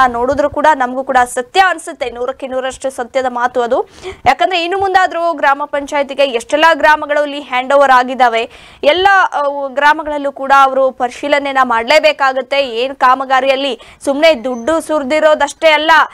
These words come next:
ಅಲ್ಲಿ ಕಾಮಗಾರಿ ಹೇಗಾಗಿದೆ ಅನ್ನುವಂತಹ ಅದನ್ನು ಕೂಡ ನೋಡ್ಲೇಬೇಕಾಗತ್ತೆ. ಯಾಕಂದ್ರೆ, ಯ-, ಪ್ರತಿಯೊಬ್ಬರಿಗೂ ಕೂಡ ಈ ಯೋಜನೆ ಜಾರಿಯಾಗಿದೆ, ಜಲಜೀವನ್ ಮಿಷನ್ ಯೋಜನೆ ಏನ್ ಜಾರಿಯಾಗಿದೆ ಅದು ಎಲ್ರಿಗೂ ಕೂಡ ಅದು,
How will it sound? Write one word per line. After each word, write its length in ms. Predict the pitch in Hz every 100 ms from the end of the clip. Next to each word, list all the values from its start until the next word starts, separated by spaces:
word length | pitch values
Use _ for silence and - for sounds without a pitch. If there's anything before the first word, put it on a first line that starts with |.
| - -
ಅಲ್ಲಿ 220 | 262 277
ಕಾಮಗಾರಿ 560 | 269 254 277 320 320 302
ಹೇಗಾಗಿದೆ 640 | 254 269 302 311 302 320
ಅನ್ನುವಂತಹ 720 | 311 311 302 - 311 302 262 - -
ಅದನ್ನು 320 | - 247 294 349
ಕೂಡ 200 | 359 349
ನೋಡ್ಲೇಬೇಕಾಗತ್ತೆ. 1000 | 339 320 320 330 320 311 311 285 285 196
ಯಾಕಂದ್ರೆ, 640 | 147 - 277 320 294 240 247 - _
ಯ-, 120 | 233 262 262
ಪ್ರತಿಯೊಬ್ಬರಿಗೂ 840 | 262 - 302 302 403 392 403 381
ಕೂಡ 180 | 370 359 320
ಈ 200 | 320 277
ಯೋಜನೆ 460 | 294 330 359 359
ಜಾರಿಯಾಗಿದೆ, 720 | 302 277 277 294 277 269 254 226
ಜಲಜೀವನ್ 580 | 247 254 262 285 285
ಮಿಷನ್ 300 | 277 - 285
ಯೋಜನೆ 440 | 269 269 277 294 277
ಏನ್ 200 | 277 269
ಜಾರಿಯಾಗಿದೆ 800 | 254 254 285 247 254 277 233 233 - - -
ಅದು 200 | 254 311
ಎಲ್ರಿಗೂ 500 | 226 226 247 330 349
ಕೂಡ 220 | 349 349 349
ಅದು, 400 | 330 339 277